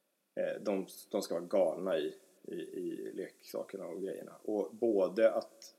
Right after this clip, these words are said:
bara få dem levererade, men också att, att kunna leka tillsammans. Eh, och sen även matbelöningar är jag ganska noga med att, hur man utvecklar dem. Därför att det, det jag inte vill hamna i, det är en, en, en situation där man måste hi-, hitta go-, liksom godare grejer hela tiden. Utan att, eh,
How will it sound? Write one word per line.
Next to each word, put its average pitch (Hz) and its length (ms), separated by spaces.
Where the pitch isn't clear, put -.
bara 104 300
få 101 140
dem 92 140
levererade, 107 680
men 117 180
också - 280
att, - 300
att 117 140
kunna 131 180
leka 107 400
tillsammans. - 580
Eh, 107 520
och 123 120
sen 165 320
även 117 380
matbelöningar 135 840
är 135 80
jag 113 100
ganska 113 260
noga 120 340
med 101 200
att, - 180
hur 107 160
man 104 160
utvecklar 120 420
dem. 101 200
Därför 104 220
att 110 200
det, 117 520
det 127 80
jag 131 260
inte 147 300
vill 151 140
hamna 113 280
i, 98 60
det 104 220
är 101 60
en, 101 160
en, 104 220
en 104 60
situation 107 420
där 95 80
man 101 120
måste 101 380
hi-, 120 260
hitta 113 360
go-, 113 280
liksom 107 420
godare 113 360
grejer 120 320
hela 113 180
tiden. 95 320
Utan 101 380
att, - 340
eh, 104 160